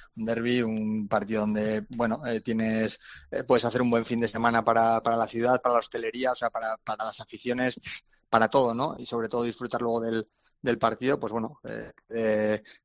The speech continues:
descafeinado, pues porque, bueno, ya dijo, ya dijo Tebas que el partido del,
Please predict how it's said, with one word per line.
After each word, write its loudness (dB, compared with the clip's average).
descafeinado, 6
pues -2
porque, -6
bueno, -10
ya -8
dijo, -2
ya -2
dijo -6
Tebas -2
que -14
el -14
partido -4
del, -8